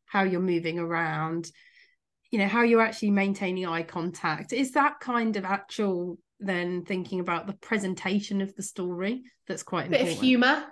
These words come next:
Speaker 2: as well, bit of humour peppered in.
Speaker 1: Always, yeah, always add a bit of humour. I'm a lover of being a bit of a comic in that respect. I think humour brings lightness.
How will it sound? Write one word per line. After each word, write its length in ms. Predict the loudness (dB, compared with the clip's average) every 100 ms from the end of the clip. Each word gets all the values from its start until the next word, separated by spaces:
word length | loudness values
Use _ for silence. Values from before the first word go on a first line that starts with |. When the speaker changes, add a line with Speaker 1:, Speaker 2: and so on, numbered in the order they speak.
| -10
Speaker 2:
as 160 | -8 2
well, 240 | 4 6
bit 140 | 4 0
of 60 |
humour 340 | 0 0 2 2
peppered 260 | 6 8
in. 100 | 10
Speaker 1:
Always, 480 | 12 10 10 6 4
yeah, 260 | 4 4 4 2
always 320 | 4 4 2
add 100 | 0
a 40 |
bit 100 | -2
of 100 | -4
humour. 420 | -2 0 2 0 0
I'm 240 | 2 4
a 60 | 2
lover 440 | 2 0 0 -2 -2
of 140 | -4
being 300 | -4 -2 -2
a 60 | -2
bit 160 | -4
of 80 | -4
a 40 |
comic 540 | -4 -2 -2 -2 -6 -8
in 160 | -4 -2
that 140 | -4
respect. 520 | -6 -8 -4 -4 -4
I 100 | -6
think 240 | -4 -6 -6
humour 380 | 0 2 2 -2
brings 400 | 0 0 0 -2
lightness. 760 | -2 -2 -4 -4 -4 -6 -20